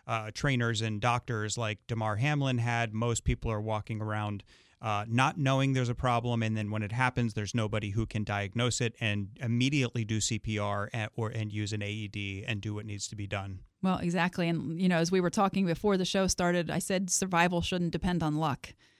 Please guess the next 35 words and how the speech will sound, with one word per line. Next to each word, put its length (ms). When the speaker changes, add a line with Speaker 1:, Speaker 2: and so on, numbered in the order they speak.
Speaker 2:
And, 480
you 160
know, 120
Damar 260
Hamlin 360
was 200
awfully 400
lucky. 380
Wow, 480
everything 540
worked 200
perfectly 440
for 160
him. 260
So 380
that's 260
why 140
we're 220
really 260
trying 260
to 80
create 300
this 140
culture 380
of 120
responsiveness 800
so, 180
so 300
that 140
survival 460
doesn't 320
depend 360
on 140
luck. 220
It, 160